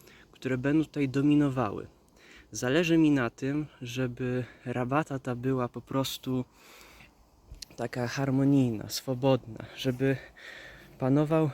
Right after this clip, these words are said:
na niej mimo wszystko, e, jak największy porządek. Wiadomo, że znajdą się być może jakieś akcenty innych bylin, e, które będę tutaj chciał mieć, ale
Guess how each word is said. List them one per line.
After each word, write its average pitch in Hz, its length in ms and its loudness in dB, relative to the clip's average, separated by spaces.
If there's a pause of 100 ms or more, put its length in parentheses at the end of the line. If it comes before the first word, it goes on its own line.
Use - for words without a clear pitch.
na 139 140 0
niej 143 220 4
mimo 156 260 6
wszystko, 143 540 -4 (420)
e, 120 320 -2 (180)
jak 135 180 0
największy 139 400 0
porządek. 117 720 -2 (340)
Wiadomo, 202 420 0
że 143 140 0
znajdą 160 380 2
się 143 180 0
być 131 260 -2
może 143 240 0
jakieś 131 320 -2
akcenty 143 640 0 (400)
innych 147 460 2
bylin, 117 540 -2 (1400)
e, 117 260 -4
które 127 280 -4
będę 139 240 2
tutaj 131 220 -4
chciał 131 260 -2
mieć, 117 360 0 (460)
ale 151 340 0